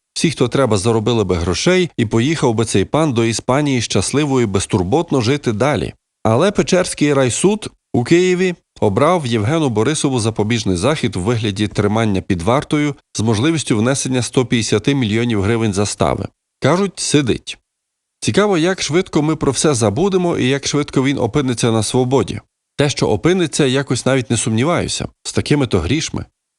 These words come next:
Я не буду вчергове писати, що в той час, поки одні гинуть за свободу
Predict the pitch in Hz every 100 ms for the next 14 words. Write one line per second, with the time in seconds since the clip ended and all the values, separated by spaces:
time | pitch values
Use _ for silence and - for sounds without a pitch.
0 | _ _ _ _ _ _ 98 143 190 220
1 | 233 214 - 135 151 190 160 - 123 151
2 | 196 - 131 - - 127 - 151 127 147
3 | 131 143 127 131 113 139 110 139 135 95
4 | 98 - 107 98 139 151 196